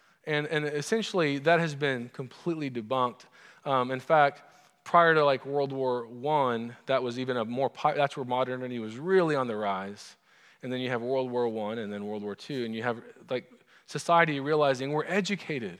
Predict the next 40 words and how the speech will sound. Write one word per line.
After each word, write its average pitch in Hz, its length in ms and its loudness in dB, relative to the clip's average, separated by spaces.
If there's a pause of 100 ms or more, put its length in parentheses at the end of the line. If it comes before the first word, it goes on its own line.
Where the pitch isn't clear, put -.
(1200)
Like, 147 180 -4
we 175 80 2
have 170 160 0
communications, 180 800 -2
we 151 80 -6
can 151 140 -6
talk, 175 360 0
and 151 140 -4
we're 160 80 -4
still 190 280 0
doing 175 280 0
these 165 200 -2 (260)
horrible 180 480 -2
things. 147 480 -6 (360)
And 147 100 -2
it 147 60 2
kind 190 220 0
of 147 260 0
reminds 160 480 2
us 156 140 0
that 147 140 0
no 160 100 -2
matter 170 400 4 (280)
on 147 200 0
which 180 180 2
side 175 380 2
you're 139 180 0
on, 135 460 -2 (880)
whether 139 240 2
things 151 280 -2
are, 127 140 2
like, 117 160 0
really 139 300 0
glorious 139 600 0
and 127 60 -6
you 123 60 -6
think 139 240 -8
you're 139 140 -2
on 127 100 -4
top, 143 580 4